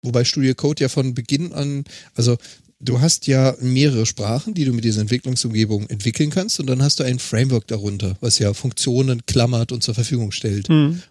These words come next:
Speaker 1: Und in der Microsoft-Welt ist das relativ simpel, da ist es das dot net Framework. Also anders wie jetzt zum Beispiel, ähm, ich nehme jetzt mal die Java-Welt, wo du ja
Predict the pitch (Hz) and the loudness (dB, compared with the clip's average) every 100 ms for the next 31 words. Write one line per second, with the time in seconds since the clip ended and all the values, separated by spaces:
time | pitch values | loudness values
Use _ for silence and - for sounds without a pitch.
0 | _ 113 113 113 123 113 127 - 196 151 | _ 2 2 2 2 2 2 -2 -4 -6
1 | - 131 135 - - 113 - 107 101 117 | -4 -4 -2 -2 -2 -2 -4 -4 0 0
2 | 113 - 104 - 165 247 220 143 - - | 0 -4 -4 -2 -2 -4 -4 -2 -2 0
3 | - 131 - - 120 113 107 - 107 101 | 0 0 -2 0 -4 -2 -4 -4 -6 -6
4 | 101 95 - _ _ - - _ - 117 | -6 -12 -14 _ _ -20 -20 _ -12 -6
5 | 107 135 147 139 - 123 127 - 120 117 | -4 -2 0 2 2 2 0 0 -2 -4
6 | - 117 117 - 104 104 104 101 _ _ | -2 0 0 0 -2 -2 -2 -8 _ _
7 | - 110 - 104 104 107 160 175 139 139 | -6 -4 -2 -4 0 0 2 2 2 2
8 | 139 - 113 104 101 | 0 -4 -2 0 0